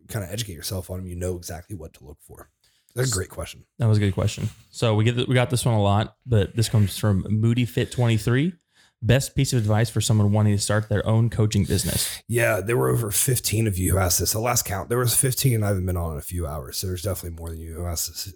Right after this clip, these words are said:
Speaker 1: You know, they're along the same lines of this question here. Number one, you better fucking attack this shit with passion.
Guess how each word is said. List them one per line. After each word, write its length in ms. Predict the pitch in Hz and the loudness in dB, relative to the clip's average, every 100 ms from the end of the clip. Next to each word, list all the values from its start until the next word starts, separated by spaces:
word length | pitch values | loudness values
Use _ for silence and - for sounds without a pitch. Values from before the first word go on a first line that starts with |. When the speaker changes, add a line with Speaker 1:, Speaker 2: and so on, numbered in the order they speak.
| - | -12
Speaker 1:
You 180 | 98 69 | -10 -10
know, 60 | - | -10
they're 100 | 90 | -8
along 240 | 87 101 82 | -6 -6 -6
the 60 | |
same 360 | - 90 87 82 | -8 -8 -8 -10
lines 260 | 80 78 73 | -12 -16 -18
of 60 | |
this 160 | - - | -12 -10
question 400 | - - - 65 | -8 -8 -8 -10
here. 200 | - - _ - - - _ | -16 -18 _ -20 -20 -20 _
Number 320 | 131 143 147 | 0 2 4
one, 440 | 131 113 113 107 101 - - - - - _ _ _ _ - | 4 2 0 2 0 -2 -8 -10 -14 -20 _ _ _ _ -16
you 180 | 113 143 | -4 -2
better 240 | 156 123 95 | 0 0 -2
fucking 260 | 98 87 | -4 -6
attack 300 | 82 85 82 | -6 -6 -6
this 100 | 85 | -6
shit 140 | - 69 | -6 -6
with 180 | - - | -8 -10
passion. 480 | 82 71 - - | -10 -8 -8 -10